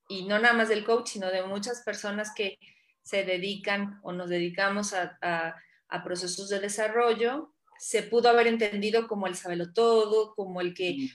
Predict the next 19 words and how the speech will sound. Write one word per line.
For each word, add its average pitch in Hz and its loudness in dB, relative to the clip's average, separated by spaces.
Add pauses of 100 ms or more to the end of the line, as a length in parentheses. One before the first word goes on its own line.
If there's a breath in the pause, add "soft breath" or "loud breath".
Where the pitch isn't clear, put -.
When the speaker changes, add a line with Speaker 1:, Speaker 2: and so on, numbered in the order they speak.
(120)
Speaker 1:
me 185 -4
va 196 4
a 202 6
decir, 202 0 (320 soft breath)
me 208 2
va 214 8
a 233 4
resolver 208 4 (440)
la 170 -6
vida, 208 2
Speaker 2:
Mm. 262 0
Speaker 1:
y 202 -2
entonces 208 -8
también, 214 -2 (240)
este, - -12 (260)
para 175 -2
nosotros 185 -6
era 196 -2
como 165 -8